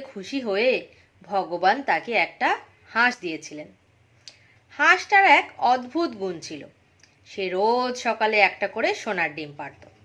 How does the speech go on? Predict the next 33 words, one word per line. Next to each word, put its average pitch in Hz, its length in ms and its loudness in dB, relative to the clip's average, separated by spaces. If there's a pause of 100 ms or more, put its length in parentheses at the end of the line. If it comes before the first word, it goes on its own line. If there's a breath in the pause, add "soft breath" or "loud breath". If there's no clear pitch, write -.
(680 soft breath)
লোকটি 320 460 4
বাজারে 247 440 6
সেই 247 260 -4
ডিম 240 300 -8
বিক্রি 196 380 -6
করে 294 260 2 (480)
ভালোই 277 340 6
রোজগার 277 380 4
করত, 269 260 -8 (800 loud breath)
ফলে 196 260 2
তার 208 280 6
সংসারে 214 560 0 (380 loud breath)
আর 208 160 4 (120)
কোনো 294 260 2 (120)
অভাব 208 320 4
রইল 165 280 -4
না। 151 120 -12 (800 soft breath)
কিন্তু 339 220 -4 (100)
রোজ 196 480 0
একটা 339 260 2
করে 349 220 -2
সোনার 320 380 -4
ডিম 320 220 -4
পেয়ে 294 260 0 (560)
লোকটির 226 640 -2
লোভ 196 240 0 (220)
ক্রমশ 202 460 -4
বেড়ে 156 260 -10
গেল। 143 160 -16 (840 soft breath)
সে 196 220 -6
মনে 180 260 -4
মনে 190 280 -4
ভাবল, 170 420 -4